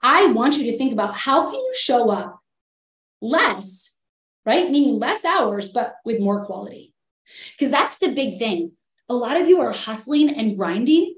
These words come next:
and you are working so dang hard. You're putting in hours, you're putting, you're, all this effort, all this,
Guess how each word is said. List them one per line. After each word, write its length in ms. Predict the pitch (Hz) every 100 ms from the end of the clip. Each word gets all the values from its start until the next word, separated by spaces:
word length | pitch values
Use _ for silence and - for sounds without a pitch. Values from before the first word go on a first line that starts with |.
| _ _ _ _ _ _ _ _ _ _ - - -
and 180 | 240 233
you 180 | 226 262
are 140 | 262
working 460 | 247 247 240 247 247
so 320 | - - 240
dang 240 | 247 233 226
hard. 240 | 208 202
You're 120 | 226
putting 260 | - 254 240
in 180 | 240 240
hours, 460 | 226 202 202 202
you're 160 | 254 254
putting, 280 | 254 277 254
you're, 240 | 240 233 -
all 180 | 240 294
this 160 | 302 -
effort, 320 | 262 247 226
all 100 | 226
this, 180 | 262 269